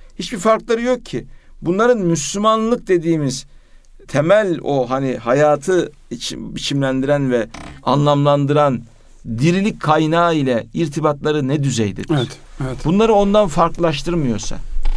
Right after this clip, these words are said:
Speaker 1: Şimdi orada da şu şöyle bir soru geliyor. <clears throat> Farklılaşmak zorunda mıyız kardeşim? Evet kardeşim, farklılaşmak zorundasın. Bu dünyada sömürü,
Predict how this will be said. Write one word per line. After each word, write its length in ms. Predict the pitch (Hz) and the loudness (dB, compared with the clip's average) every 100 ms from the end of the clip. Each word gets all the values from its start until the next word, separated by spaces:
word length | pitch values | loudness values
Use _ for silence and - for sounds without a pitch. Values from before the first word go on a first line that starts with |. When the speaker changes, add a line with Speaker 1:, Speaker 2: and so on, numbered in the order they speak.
| - - | 2 0
Speaker 1:
Şimdi 280 | - 226 220 | 2 2 4
orada 300 | - 214 233 | 4 2 2
da 100 | 240 | 0
şu 120 | 208 | 2
şöyle 220 | 208 220 | 2 2
bir 60 | 220 | 2
soru 200 | 262 202 | 0 2
geliyor. 300 | 175 120 - | 0 -2 -4
<clears throat> 60 | |
Farklılaşmak 680 | - - 220 220 220 156 220 | 0 2 2 0 -2 -2 -2
zorunda 320 | 170 180 151 | -2 -2 -2
mıyız 240 | 127 110 - | -2 -4 -8
kardeşim? 420 | 104 104 - - - - - - - - | -10 -12 -14 -18 -20 -20 -20 -18 -18 -4
Evet 280 | 165 147 - | 0 0 0
kardeşim, 380 | 110 101 - 104 | -6 -6 -8 -4
farklılaşmak 600 | 147 139 139 110 123 113 | -2 -2 -2 -6 -6 -6
zorundasın. 580 | 110 95 90 - - - - - - - - | -6 -8 -10 -14 -18 -18 -20 -20 -20 -12 -4
Bu 120 | 180 | 0
dünyada 340 | 180 143 127 | 2 2 0
sömürü, 520 | 113 147 147 139 117 | -2 -2 0 0 -2